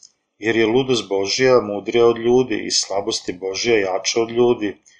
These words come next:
Prva Korinćanima jedan dvadeset pet. Bog obraća one koji veruju u evanđelje Božje u svoju decu kroz njihovu veru u krštenje Isusovo, vodu i krst, krv.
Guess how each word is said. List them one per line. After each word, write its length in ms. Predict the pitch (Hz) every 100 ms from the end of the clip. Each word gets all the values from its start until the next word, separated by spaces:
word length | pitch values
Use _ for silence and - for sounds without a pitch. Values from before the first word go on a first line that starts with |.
| _ _
Prva 300 | 120 113 101
Korinćanima 840 | - 101 104 - 127 135 135 131 120
jedan 360 | 95 98 110 113
dvadeset 500 | 95 95 - - -
pet. 360 | 120 - _ _ _ _
Bog 240 | 117 139 110
obraća 520 | 101 120 127 - 107
one 320 | 98 107 123
koji 240 | - 101 92
veruju 380 | 98 104 117
u 40 | 95
evanđelje 540 | 92 95 95 120 113
Božje 580 | 87 92 98 123 123 120 - _ _
u 60 | -
svoju 340 | - 110 110
decu 500 | 92 95 95 - 139 -
kroz 180 | 104 95
njihovu 360 | 107 107 104 87
veru 300 | 92 101 117
u 60 |
krštenje 640 | - - - 104 110 113 110
Isusovo, 680 | - 117 - 104 95 - _ _ _
vodu 600 | 92 92 95 98 135 139 _ _ _
i 200 | 107 107
krst, 600 | - 110 - - - - _
krv. 280 | - 113